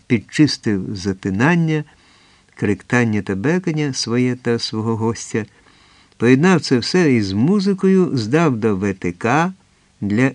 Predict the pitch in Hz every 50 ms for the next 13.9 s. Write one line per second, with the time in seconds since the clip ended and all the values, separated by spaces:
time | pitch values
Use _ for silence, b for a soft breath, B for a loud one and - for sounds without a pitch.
0 | - - 110 95 - - 127 147 180 196 202 190 - - _ _ _ - 160 190
1 | 202 180 143 101 85 - 156 185 170 147 117 101 104 123 151 160 156 139 131 139
2 | 143 139 - - - - 98 85 - 107 _ _ _ _ _ _ _ b b b
3 | b b b b b b b b b b b b b b b b b b b b
4 | b b b b _ _ _ _ _ _ _ - - - - - 156 156 160 170
5 | 160 151 156 156 131 139 147 143 143 147 151 160 165 156 - 165 147 135 135 131
6 | 127 131 147 151 147 143 131 123 123 127 123 123 120 120 117 117 - - - -
7 | - 117 113 117 117 113 131 131 - _ _ _ _ _ _ - - - - 110
8 | 101 - - - 117 117 120 117 113 113 113 110 107 - - 123 117 113 113 113
9 | 107 - 120 117 117 110 - 120 117 110 110 113 101 101 98 101 101 104 104 107
10 | 101 - - 107 104 98 101 104 104 104 104 101 107 101 110 113 120 123 120 110
11 | - 104 - - 98 95 104 107 104 110 92 - 104 98 95 92 98 101 95 95
12 | 113 151 170 170 151 - - 139 127 117 - - - 107 101 101 98 92 92 92
13 | 92 101 104 95 90 - - - 87 82 85 92 92 - - - 92